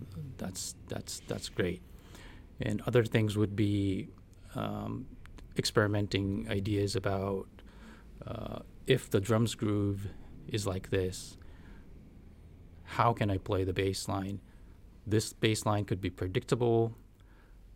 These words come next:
How about this? This might be too aggressive. So finding the right balance of,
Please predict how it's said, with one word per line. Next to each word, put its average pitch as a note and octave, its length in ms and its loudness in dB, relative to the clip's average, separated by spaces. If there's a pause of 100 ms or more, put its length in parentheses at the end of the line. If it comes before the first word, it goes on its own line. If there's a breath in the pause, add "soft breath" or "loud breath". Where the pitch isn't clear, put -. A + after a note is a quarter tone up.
(280)
How - 140 -2
about F2+ 300 -2
this? A#2+ 640 4 (280)
This - 160 -6
might F#2+ 160 -2
be F#2 180 -2
too - 160 4
aggressive. A2+ 760 4 (280)
So - 160 0
finding G#2 320 0
the F#2 100 -2
right F#2+ 300 -2 (360 soft breath)
balance F#2+ 440 0
of, F#2+ 360 -2